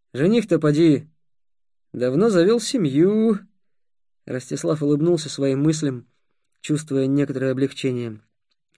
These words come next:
Подал руку девушке, и та доверчиво вложила пальчики в его ладонь. Они вышли из экрана на склон горы,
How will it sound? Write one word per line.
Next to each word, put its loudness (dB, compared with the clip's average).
Подал 2
руку -2
девушке, -2
и -4
та 2
доверчиво 2
вложила -2
пальчики -4
в -10
его -8
ладонь. -8
Они 2
вышли 2
из 2
экрана 2
на 2
склон 2
горы, 0